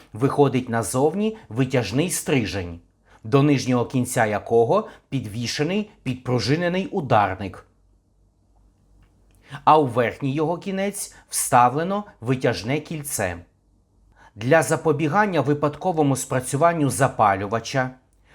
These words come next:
через отвори ковпачка і отвір у витяжному стрижні проходить запобіжна чека з мотузкою.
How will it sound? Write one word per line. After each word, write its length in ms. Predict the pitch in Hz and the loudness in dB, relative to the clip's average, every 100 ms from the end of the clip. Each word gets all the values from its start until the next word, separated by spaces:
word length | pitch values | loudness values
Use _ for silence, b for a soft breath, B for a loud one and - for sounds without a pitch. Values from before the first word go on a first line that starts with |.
| b _ | b _
через 600 | - 165 135 123 - - | 0 4 4 4 0 -2
отвори 460 | 170 185 156 151 147 | -2 0 0 2 2
ковпачка 960 | 151 131 - 123 - - 107 104 123 B B | 0 0 0 -2 -2 0 2 2 0 B B
і 180 | - 160 | -8 -6
отвір 560 | 156 165 151 147 123 117 | -2 2 2 2 -4 -2
у 80 | 147 | -2
витяжному 680 | 131 131 127 123 131 117 104 | 0 0 -2 0 0 0 -2
стрижні 760 | - - 120 117 113 190 220 B _ | -6 -4 -2 -2 -2 -2 -4 B _
проходить 720 | 131 127 - 120 151 180 185 B | 0 0 0 2 2 2 -4 B
запобіжна 760 | 113 92 139 139 117 139 107 110 | -6 0 0 0 0 -2 -2 -4
чека 640 | - 117 - 127 156 208 - - | -4 -6 0 4 4 2 -8 -10
з 340 | 95 127 175 156 | -2 -2 -2 -2
мотузкою. 840 | 175 180 110 104 - 107 101 101 | -4 -4 -6 -6 -6 -6 -4 -6